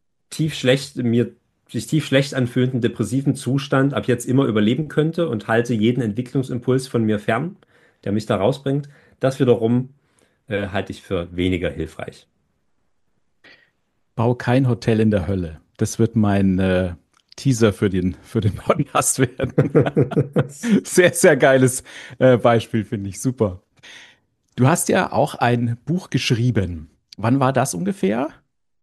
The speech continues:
Speaker 1: Keine Ahnung. Musst du gucken, wann ich's geschrieben hab. Das ist zu lange her. Ich schreibe auch grad an meinem, an, an meinem zweiten, deswegen weiß ich, ich weiß nicht mehr, wann das erste war, aber es dürfte schon,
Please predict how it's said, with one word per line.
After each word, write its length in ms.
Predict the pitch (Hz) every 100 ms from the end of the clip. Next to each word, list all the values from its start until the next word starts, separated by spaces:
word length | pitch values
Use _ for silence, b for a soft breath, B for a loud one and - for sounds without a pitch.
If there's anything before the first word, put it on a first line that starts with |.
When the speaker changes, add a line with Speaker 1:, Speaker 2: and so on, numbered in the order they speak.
| _ _ _ _ _
Speaker 1:
Keine 300 | - 131 120
Ahnung. 220 | 127 120 143
Musst 260 | 147 -
du 60 | -
gucken, 360 | 220 208 143 139
wann 120 | 127
ich's 140 | 117
geschrieben 420 | 127 113 113 98
hab. 160 | 90 -
Das 160 | 110 110
ist 160 | 98
zu 100 | -
lange 280 | 98 95 95
her. 160 | 90 90 _ b 160 -
Ich 120 | 120
schreibe 260 | 135 143 131
auch 100 | 131
grad 240 | 123 123
an 80 | 117
meinem, 340 | 110 110 104
an, 240 | - 107 113
an 140 | 107
meinem 180 | 104 104
zweiten, 400 | - 117 117 113
deswegen 440 | 101 - 101 98
weiß 180 | 104 101
ich, 140 | 98
ich 100 | -
weiß 140 | 113 101
nicht 100 | 92
mehr, 100 | 87
wann 100 | 87
das 100 | 85
erste 300 | 98 - 85
war, 100 | 80
aber 80 | 85
es 80 |
dürfte 280 | - 101 -
schon, 280 | 101 90